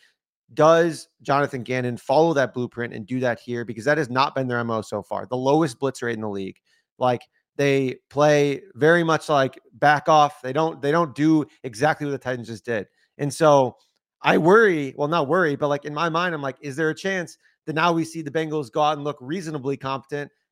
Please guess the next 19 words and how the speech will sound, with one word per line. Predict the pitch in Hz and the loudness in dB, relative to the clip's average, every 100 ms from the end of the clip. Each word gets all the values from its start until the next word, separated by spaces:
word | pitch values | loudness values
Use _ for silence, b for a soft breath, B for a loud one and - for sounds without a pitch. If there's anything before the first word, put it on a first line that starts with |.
| _ | _
again | 143 135 185 165 | -8 -2 -2 -2
because | 139 135 | -8 -6
Joe | 151 | -4
Burrow's | 139 147 117 | -2 -2 -2
not | 135 175 | -6 -8
gonna | 135 | -12
get | 127 - | -14 -6
pressured | 123 - 135 120 | -6 -6 -10 -10
and | 135 | -14
he's | 117 | -8
gonna | 131 | -8
be | |
able | 123 | -8
to | |
pick | 131 | -10
apart | 120 131 | -4 -4
a | 117 | -2
bad | 123 117 | -2 -2
secondary? | 117 113 117 - | -6 -10 -14 -20